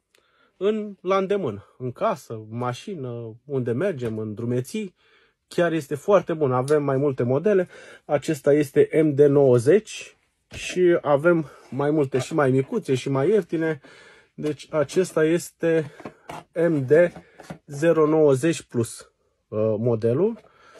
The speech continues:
Le găsești pe F I R punct ro. Dacă intri la, uh, radiouri, găsești toată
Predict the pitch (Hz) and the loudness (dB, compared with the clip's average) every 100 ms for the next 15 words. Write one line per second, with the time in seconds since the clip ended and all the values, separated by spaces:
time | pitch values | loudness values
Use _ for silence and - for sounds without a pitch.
0 | - - - - 160 170 165 190 - 180 | -20 -10 2 2 4 0 4 2 2 6
1 | 180 165 - - 175 - 160 135 147 135 | 6 4 -2 2 2 6 6 6 2 2
2 | 104 113 - 127 120 120 117 110 113 - | 2 0 2 0 0 0 2 2 0 -6
3 | - - - _ - 107 107 127 123 160 | -20 -20 -20 _ -6 -4 2 2 2 4
4 | 185 160 139 - 135 139 147 131 135 120 | 4 2 -2 -6 -6 -4 -4 -2 -2 -2
5 | 120 113 113 | -4 -4 -6